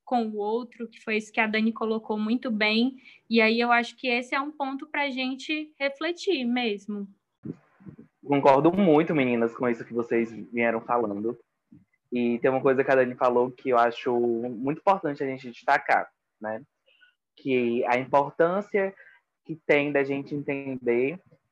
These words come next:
Speaker 2: que nem todo mundo tem os mesmos recursos emocionais que a gente tem, né? E porque cada pessoa tem uma história individual, né? E esses recursos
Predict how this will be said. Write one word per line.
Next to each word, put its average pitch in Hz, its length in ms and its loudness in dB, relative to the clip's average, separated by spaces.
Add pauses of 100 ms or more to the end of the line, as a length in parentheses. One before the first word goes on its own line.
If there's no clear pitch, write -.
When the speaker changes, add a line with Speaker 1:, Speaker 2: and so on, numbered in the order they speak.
Speaker 2:
que 156 120 -4
nem 185 200 0
todo 196 260 4
mundo 143 320 -2
tem 147 140 -2
os 139 180 -4
mesmos 226 440 2
recursos 214 960 -2 (100)
emocionais 139 1000 0 (140)
que - 60 -2
a 180 80 2
gente 156 280 -8
tem, 127 340 -4 (300)
né? 110 320 -6 (840)
E 127 320 -4
porque - 540 -2
cada 185 220 2
pessoa 220 300 2
tem 214 80 0
uma 208 80 0
história 185 240 2
individual, 160 880 2 (200)
né? 110 360 -4 (500)
E 135 640 -2
esses 151 280 -2
recursos 143 1000 -4